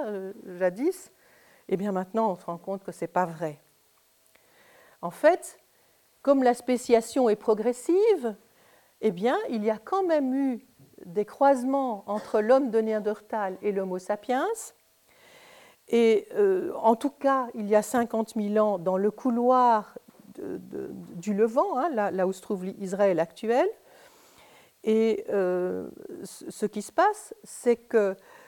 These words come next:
euh, cet Homo sapiens qui sort d'Afrique se mélange avec des hommes de Néandertal qui sont là, va arriver en Europe et il va remplacer cet homme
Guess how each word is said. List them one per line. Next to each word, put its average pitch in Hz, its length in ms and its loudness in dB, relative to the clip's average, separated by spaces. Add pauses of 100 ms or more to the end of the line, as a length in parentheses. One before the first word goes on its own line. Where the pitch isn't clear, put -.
(160)
euh, 175 300 -2
cet 240 320 0
Homo 226 240 0
sapiens 233 480 -2
qui 214 220 -14
sort 208 260 0
d'Afrique 214 640 -4 (240)
se - 160 -6
mélange 240 840 2 (100)
avec 196 440 -8
des 190 220 -4
hommes 202 160 -2
de 190 80 0
Néandertal 190 800 -4
qui - 160 -20
sont - 160 -8
là, 294 180 4 (380)
va 233 240 6
arriver 226 580 0
en 180 140 -6
Europe 320 480 0 (640)
et 277 280 0
il 240 200 0
va 262 300 4 (100)
remplacer 254 1300 0 (800)
cet 262 380 0
homme 208 300 4